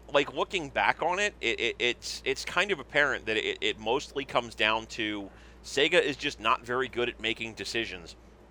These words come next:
and marketing their games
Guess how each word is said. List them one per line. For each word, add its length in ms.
and 460
marketing 460
their 140
games 500